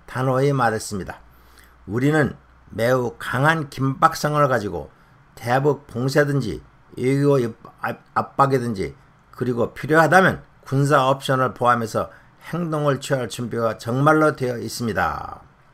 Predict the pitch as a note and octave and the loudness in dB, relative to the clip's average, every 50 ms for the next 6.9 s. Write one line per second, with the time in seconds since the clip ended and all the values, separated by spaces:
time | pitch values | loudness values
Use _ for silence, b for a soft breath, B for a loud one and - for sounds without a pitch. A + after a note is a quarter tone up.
0 | _ _ _ _ _ _ _ _ - - _ _ _ _ _ _ _ _ _ _ | _ _ _ _ _ _ _ _ -20 -20 _ _ _ _ _ _ _ _ _ _
1 | _ - B B B B B B B B B B B B B B - - G2 G#2+ | _ -20 B B B B B B B B B B B B B B -16 -6 0 2
2 | - - E3 - - G3 G3 F#3+ G3 F#3 F3+ - C#3 C3+ C#3+ D3+ D3+ D3+ C#3+ B2+ | 4 4 4 2 0 -4 -2 0 0 0 0 2 2 2 2 2 4 4 4 4
3 | - - A2 A2+ A#2 G#2 D#2+ - - _ _ _ - E2+ G2 A#2 C3 C#3+ D#3 E3+ | 2 0 -2 -2 -2 -2 -4 -8 -12 _ _ _ -12 -4 2 4 4 6 6 4
4 | E3+ E3+ E3+ E3 E3+ E3 D3+ D3+ C#3+ - D3+ D3 D3 D3+ D#3 C#3+ - - C3+ C#3 | 4 2 2 2 2 2 2 2 0 0 0 0 0 0 -2 -4 0 2 4 4
5 | C#3+ C3+ - - - - C3+ C#3 C#3+ C#3 C#3 C3 C3 C3+ B2+ A#2+ B2 B2 B2+ B2+ | 4 2 0 -6 -6 -4 -2 0 2 2 2 2 2 0 0 0 -2 -2 -2 -2
6 | A2+ B2+ B2 A#2+ B2 B2 B2+ - - C3 G#2+ G#2 A2 A2 A2 F#2+ D#2+ - | -2 -2 -2 -2 -4 -6 -6 -4 -2 -2 -2 -2 -2 -2 -2 -2 -4 -6